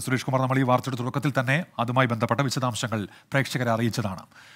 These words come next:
കൊച്ചി അവയവക്കടത്ത് കേസിലെ മുഖ്യ സൂത്രധാരൻ മധുവിനായി അന്വേഷണം ഊർജിതമാക്കി പോലീസ്. ഇറാനിലുള്ള മധുവിനെ നാട്ടിലെത്തിക്കാൻ ബ്ലൂ കോർണർ നോട്ടീസ് പുറത്തിറക്കണമെന്നാവശ്യപ്പെട്ട് അന്വേഷണ സംഘം സി ബി ഐക്ക് അപേക്ഷ നൽകി. എൻ ഐ എയും കേസ് അന്വേഷണത്തിന്റെ വിവരങ്ങൾ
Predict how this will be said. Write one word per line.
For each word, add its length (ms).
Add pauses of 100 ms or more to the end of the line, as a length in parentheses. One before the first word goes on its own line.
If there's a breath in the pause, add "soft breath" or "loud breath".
കൊച്ചി 460
അവയവക്കടത്ത് 640
കേസിലെ 240
മുഖ്യ 260
സൂത്രധാരൻ 720
മധുവിനായി 560
അന്വേഷണം 420
ഊർജിതമാക്കി 520
പോലീസ്. 320 (260 loud breath)
ഇറാനിലുള്ള 460
മധുവിനെ 460 (220 loud breath)
നാട്ടിലെത്തിക്കാൻ 800 (260 soft breath)
ബ്ലൂ 180
കോർണർ 300
നോട്ടീസ് 380
പുറത്തിറക്കണമെന്നാവശ്യപ്പെട്ട് 1040 (220 loud breath)
അന്വേഷണ 320
സംഘം 360
സി 120
ബി 120
ഐക്ക് 160
അപേക്ഷ 280
നൽകി. 340 (240 loud breath)
എൻ 220
ഐ 120
എയും 240 (200 soft breath)
കേസ് 220
അന്വേഷണത്തിന്റെ 440
വിവരങ്ങൾ 420